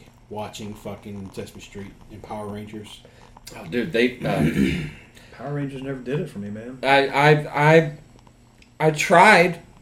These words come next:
Speaker 2: I tried, but I, I really liked, uh, the Jim Henson stuff, man. Um, and, like, even, uh, the, the Muppet Babies, where they, uh, uh, Muppet Babies teamed up with, uh, or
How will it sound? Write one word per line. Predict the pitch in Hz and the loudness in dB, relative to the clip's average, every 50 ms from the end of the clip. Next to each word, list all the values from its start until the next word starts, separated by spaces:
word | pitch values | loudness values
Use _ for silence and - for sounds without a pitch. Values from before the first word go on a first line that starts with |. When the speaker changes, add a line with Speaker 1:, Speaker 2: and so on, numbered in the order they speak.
| _ _ _ _ _ _ _ _ _ _ - - - - _ _ _ _ _ _ _ _ _ _ - - | _ _ _ _ _ _ _ _ _ _ -20 -20 -20 -20 _ _ _ _ _ _ _ _ _ _ -6 -4
Speaker 2:
I | 151 | -4
tried, | 147 - - - 156 156 170 180 175 160 143 147 147 - - - - - - - - _ _ - | -4 -2 -2 2 4 4 4 6 4 4 2 2 -2 -6 -14 -20 -20 -20 -20 -20 -20 _ _ -4
but | 123 120 120 120 117 117 - - - - - _ _ _ - | 4 6 6 8 8 6 2 -2 -8 -18 -20 _ _ _ 4
I, | 127 147 160 | 8 8 8
I | 165 160 151 151 | 8 6 6 6
really | 151 147 156 175 202 208 | 8 10 10 10 10 10
liked, | 190 175 151 143 - - - - - | 8 8 6 4 2 -2 -6 2 6
uh, | 139 127 123 | 8 8 8
the | 123 120 | 6 2
Jim | 110 117 143 151 156 | -2 2 4 6 8
Henson | 165 175 180 185 180 - 160 151 143 | 8 8 8 6 6 2 -2 -2 -4
stuff, | - - - 131 120 120 117 - | -4 -2 0 2 2 2 0 -2
man. | 127 113 110 110 117 120 123 - - - - - - _ - | -2 -2 0 0 -2 -4 -8 -12 -16 -20 -20 -20 -18 _ -4
Um, | 127 120 117 117 113 110 107 107 110 - - - - - - - _ _ - - - - - 143 139 - - - - 131 | 0 0 2 2 2 0 -2 -4 -8 -12 -20 -20 -20 -20 -20 -20 _ _ -20 -20 -16 -10 -6 -6 -6 -6 -8 -8 0 4
and, | 127 123 123 | 4 6 8
like, | 127 131 127 123 | 8 8 8 6
even, | 123 131 135 151 147 139 | 6 4 4 4 6 8
uh, | 131 123 120 120 120 120 120 | 8 8 8 6 4 2 0
the, | 120 123 117 113 113 110 110 110 - | 0 2 2 4 4 2 0 -2 -4
the | 127 120 | -4 0
Muppet | 117 127 160 170 185 165 147 | 4 4 4 4 2 -2 2
Babies, | 143 123 117 110 104 110 104 104 110 | 4 4 4 4 2 0 -2 -2 -4
where | 113 113 | -4 -2
they, | 110 110 120 - | -2 -2 -2 -2
uh, | 120 117 107 107 107 107 - - - - - - | 0 2 4 4 4 2 -2 -8 -18 -20 -16 -8
uh, | 117 113 107 104 | -2 0 0 2
Muppet | 107 117 127 123 147 123 | 4 2 2 2 0 0
Babies | 127 127 131 127 123 - | 2 2 2 2 2 0
teamed | - 147 131 120 127 | -2 -2 0 2 2
up | 120 113 | 2 2
with, | - 117 107 110 - | 0 -6 -6 -4 -4
uh, | 104 101 104 - | -4 -4 -4 -6
or | 85 90 90 | -10 -12 -14